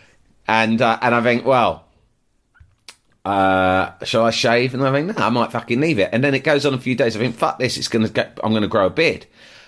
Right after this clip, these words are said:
Speaker 2: And then I realised that, uh, my stubble is very irregular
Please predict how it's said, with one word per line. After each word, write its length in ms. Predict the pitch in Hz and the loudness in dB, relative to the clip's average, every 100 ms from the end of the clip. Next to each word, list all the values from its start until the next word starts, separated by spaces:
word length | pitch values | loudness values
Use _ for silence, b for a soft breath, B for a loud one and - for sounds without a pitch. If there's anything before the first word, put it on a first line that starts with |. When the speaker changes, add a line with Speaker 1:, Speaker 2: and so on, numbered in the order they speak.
| B | B
Speaker 2:
And 160 | 110 117 | 0 2
then 160 | 175 | 2
I 120 | 156 127 | 2 2
realised 460 | 123 113 107 101 | 2 2 2 0
that, 180 | 104 - | -2 0
uh, 320 | 107 101 101 110 | 0 2 2 2
my 160 | 110 | 0
stubble 500 | 107 - 151 131 107 | -2 -2 -2 0 0
is 140 | 98 92 | 0 0
very 340 | 135 135 127 | 0 2 2
irregular 600 | 117 117 110 107 82 69 | 2 2 0 -2 -2 -4